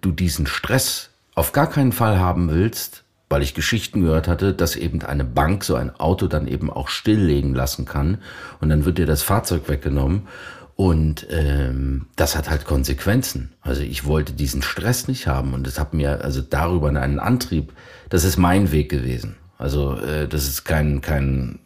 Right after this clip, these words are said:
Erfolgsrezept oder so, aber das ist mein Weg gewesen. Und, ähm,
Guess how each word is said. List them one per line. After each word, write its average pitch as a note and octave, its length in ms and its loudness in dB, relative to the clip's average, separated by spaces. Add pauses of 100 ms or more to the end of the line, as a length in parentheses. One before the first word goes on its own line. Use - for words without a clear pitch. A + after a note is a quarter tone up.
(160)
Erfolgsrezept D#2 960 -2
oder C2+ 140 0
so, C2+ 80 0
aber C#2 140 0
das C2 100 -2
ist - 60 -14
mein D#2 220 2
Weg G2 140 0
gewesen. C#2+ 400 0 (460)
Und, E2 440 2
ähm, C#2 440 0